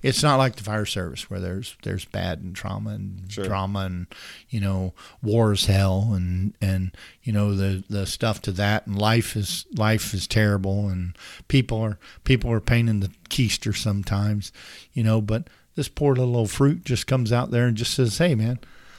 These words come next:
Speaker 1: I'm a sweet tart, you
Speaker 2: Yeah.
Speaker 1: know, come, come give me a bite. I'm gonna,
Speaker 2: Yeah.
Speaker 1: you know, come try me."
Speaker 2: Yeah.
Speaker 1: You know, and,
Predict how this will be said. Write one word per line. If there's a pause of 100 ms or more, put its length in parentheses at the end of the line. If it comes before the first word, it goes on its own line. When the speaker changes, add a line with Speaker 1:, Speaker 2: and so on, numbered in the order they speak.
(120)
Speaker 1:
I'm
a
sweet
tart,
you
Speaker 2:
Yeah.
Speaker 1:
know,
come,
come
give
me
a
bite. (100)
I'm (120)
gonna,
Speaker 2:
Yeah.
Speaker 1:
you
know,
come
try
me."
Speaker 2:
Yeah. (180)
Speaker 1:
You
know, (300)
and,